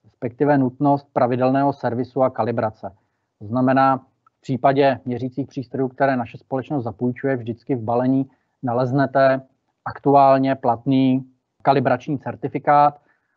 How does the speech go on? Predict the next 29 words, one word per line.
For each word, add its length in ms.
ten, 240
který 220
je 80
platný 340
zpravidla 420
jeden 360
rok 360
a 100
každý 420
rok 240
se 140
musí 520
ten 120
měřící 440
přístroj 400
v 40
podstatě 380
poslat 380
na 100
servis 440
a 80
kalibraci, 680
tak, 200
aby 160
to 120
odpovídalo 640
normám 400
a 60
standardům. 680